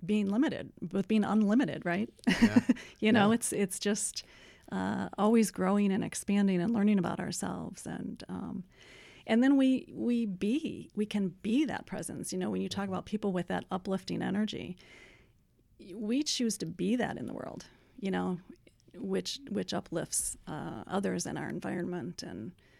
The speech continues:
Speaker 2: Yes.
Speaker 1: um,
Speaker 2: Yeah. No, that's really well said.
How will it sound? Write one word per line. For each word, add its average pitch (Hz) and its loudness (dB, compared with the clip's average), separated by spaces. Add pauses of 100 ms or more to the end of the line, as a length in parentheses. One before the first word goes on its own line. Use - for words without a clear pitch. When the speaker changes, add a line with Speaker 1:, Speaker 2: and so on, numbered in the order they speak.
Speaker 2:
Yes. 95 -12 (100)
Speaker 1:
um, 180 -10 (440)
Speaker 2:
Yeah. 101 -6 (400)
No, 98 -6
that's 90 -10
really 98 -6
well 90 -4
said. 90 -4